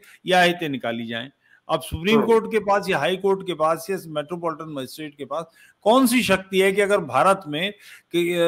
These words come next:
Speaker 1: बीस करोड़ मुसलमान हैं, इनके बीच में पचास लाख कुरान हैं, तो पचास लाख कुरान की प्रतियां इकट्ठी करके वो आयतें कैसे निकाल देंगे?
Speaker 2: हम्म।
Speaker 1: ये जो डिमांड की गई थी वो बेतुकी थी।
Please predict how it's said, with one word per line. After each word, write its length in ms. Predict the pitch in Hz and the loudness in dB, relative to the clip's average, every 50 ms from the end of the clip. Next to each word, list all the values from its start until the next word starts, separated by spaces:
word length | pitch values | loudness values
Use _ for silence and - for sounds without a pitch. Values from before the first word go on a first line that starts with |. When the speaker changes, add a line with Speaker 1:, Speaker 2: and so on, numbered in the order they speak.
| 165 160 160 160 156 151 143 - _ _ _ _ 165 | 2 2 0 0 -2 -6 -10 -16 _ _ _ _ -6
Speaker 1:
बीस 260 | 160 196 208 - - | -2 -2 -2 -2 0
करोड़ 220 | - 202 190 180 | 2 2 2 2
मुसलमान 540 | 165 156 135 - 139 139 135 131 131 123 113 | 0 -2 -4 -4 -4 -2 -2 -2 -2 -2 -4
हैं, 200 | 113 113 117 _ _ _ _ _ _ - | -6 -10 -12 _ _ _ _ _ _ -6
इनके 280 | 180 190 190 208 208 | -4 -2 2 4 4
बीच 280 | 208 185 190 190 190 190 | 4 4 2 0 0 -2
में 280 | 196 214 214 214 175 - _ _ _ _ _ _ _ _ _ _ _ _ _ _ _ _ _ _ _ - | -2 -2 -2 -2 -4 -6 _ _ _ _ _ _ _ _ _ _ _ _ _ _ _ _ _ _ _ -2
पचास 400 | 160 165 - 220 226 214 220 220 | 0 2 4 4 4 4 4 4
लाख 220 | 214 202 196 190 196 | 4 4 4 2 0
कुरान 320 | - 156 147 143 139 135 120 | -4 -4 -2 -2 -2 -4 -6
हैं, 140 | 113 120 - _ - - _ _ | -10 -12 -16 _ -20 -20 _ _
तो 60 | - | -14
पचास 520 | 156 127 151 147 143 185 190 202 196 - 226 | -4 0 0 2 4 6 6 6 6 4 2
लाख 260 | 220 214 214 208 214 - | 2 2 2 2 0 -2
कुरान 340 | 175 165 170 180 190 196 190 | -2 0 2 2 0 0 -4
की 100 | 185 190 | -6 -6
प्रतियां 400 | 190 175 160 160 196 202 202 196 | -6 -6 -6 -4 -2 -2 -2 -2
इकट्ठी 400 | - - 151 143 - - 196 170 | -2 -4 -6 -6 -4 -6 -4 -4
करके 260 | 170 165 160 165 202 | -2 -4 -2 -2 -2
वो 100 | 202 202 | 0 2
आयतें 280 | 196 202 202 233 247 | 2 2 0 0 0
कैसे 200 | 247 247 202 208 | 2 2 2 2
निकाल 260 | 220 214 185 170 156 139 | 0 0 0 0 0 0
देंगे? 260 | 135 123 113 104 - _ _ _ _ _ _ _ _ _ _ _ _ _ _ _ _ - | -4 -8 -10 -12 -16 _ _ _ _ _ _ _ _ _ _ _ _ _ _ _ _ -4
Speaker 2:
हम्म। 280 | 147 139 123 113 110 127 | -2 -2 -2 -2 -4 -2
Speaker 1:
ये 180 | 143 151 196 220 | 2 4 4 4
जो 400 | 220 254 247 220 185 160 127 117 | 4 4 2 2 0 -2 -2 -2
डिमांड 420 | 123 143 147 165 190 233 240 202 | -2 0 2 4 4 2 2 0
की 120 | 196 240 240 | -2 0 2
गई 160 | 240 240 226 | 2 2 2
थी 100 | 196 240 | 0 -2
वो 100 | 247 247 | -2 0
बेतुकी 380 | 208 196 175 - - 139 139 120 | 0 0 -2 -2 -4 -6 -8 -10
थी। 280 | - 107 101 85 _ | -12 -14 -18 -18 _